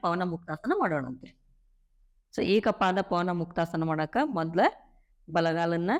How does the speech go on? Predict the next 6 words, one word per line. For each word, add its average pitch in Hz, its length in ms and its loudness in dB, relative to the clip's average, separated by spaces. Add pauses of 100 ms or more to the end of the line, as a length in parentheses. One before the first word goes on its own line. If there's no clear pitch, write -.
(960)
ಫೋಲ್ಡ್ 175 260 2
ಮಾಡ್ತೀರಿ, 175 420 0 (320)
ಆಮೇಲೆ 170 220 0
ಎರಡೂ 175 220 0 (120)
ಕೈಯಿಂದ 180 240 0 (100)
ಹಗ್ 170 180 -4